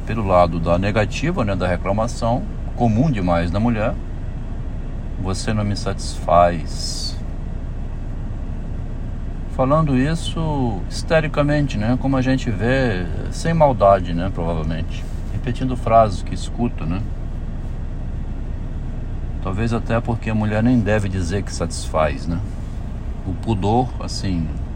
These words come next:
não gostei muito. Como que se não, é, não pode gostar do sexo. De qualquer maneira, tinha essa conversa que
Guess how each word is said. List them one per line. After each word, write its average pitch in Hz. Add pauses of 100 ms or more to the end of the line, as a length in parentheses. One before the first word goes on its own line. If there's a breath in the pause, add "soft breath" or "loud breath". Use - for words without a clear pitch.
(140)
não 104
gostei 101
muito. 78 (2750)
Como 92
que 90
se 95
não, 101 (100)
é, 82
não 107
pode 120
gostar 101
do 90
sexo. -
De -
qualquer 165
maneira, 143
tinha 151
essa 127
conversa 135
que 147